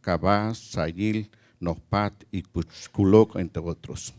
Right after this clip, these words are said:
Sin lugar a dudas, la riqueza de los suelos atrajo a la, una sociedad cuya base económica fue la agricultura.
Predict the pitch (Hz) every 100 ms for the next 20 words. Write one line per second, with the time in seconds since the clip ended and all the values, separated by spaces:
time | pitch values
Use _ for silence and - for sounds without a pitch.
0 | _ _ _ _ _ _ - - _ -
1 | - 151 160 214 233 160 151 160 151 123
2 | 107 - 135 135 123 101 98 98 - 120
3 | 120 120 - - 101 - 113 113 - 101
4 | 90 87 90 - 120 123 - 104 101 95
5 | 104 107 - 101 92 113 - 104 95 87
6 | 107 110 117 107 113 101 92 87 82 85
7 | - 82 76